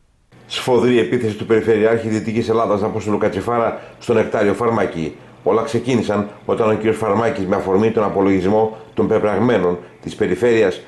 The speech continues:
κατηγόρησε τον κύριο Κατσιφάρα ότι συμπεριέλαβε στον προϋπολογισμό τα έξοδα για τον προεκλογικό του αγώνα. Ο Περιφερειάρχης μίλησε για λάσπη και κάλεσε τον κύριο Φαρμάκη να ανακαλέσει.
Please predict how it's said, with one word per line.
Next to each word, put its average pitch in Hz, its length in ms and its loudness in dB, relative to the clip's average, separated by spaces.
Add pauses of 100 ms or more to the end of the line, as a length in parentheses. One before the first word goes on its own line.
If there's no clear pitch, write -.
(160)
κατηγόρησε 107 640 0
τον 101 140 -2
κύριο 117 160 2
Κατσιφάρα 101 760 -2 (160)
ότι 90 200 0
συμπεριέλαβε 98 580 2
στον 101 140 0
προϋπολογισμό 98 760 2 (180)
τα 98 140 -2
έξοδα 98 540 -2 (160)
για 107 180 0
τον 107 180 0
προεκλογικό 101 540 0
του 120 120 0
αγώνα. 87 540 -2 (260)
Ο - 60 -14
Περιφερειάρχης 104 760 0 (200)
μίλησε 104 340 0
για 104 140 2
λάσπη 90 520 -2 (180)
και 104 120 -2
κάλεσε 101 400 -2
τον 98 200 0
κύριο 104 160 0
Φαρμάκη 98 360 -2
να 95 80 0
ανακαλέσει. 95 720 -2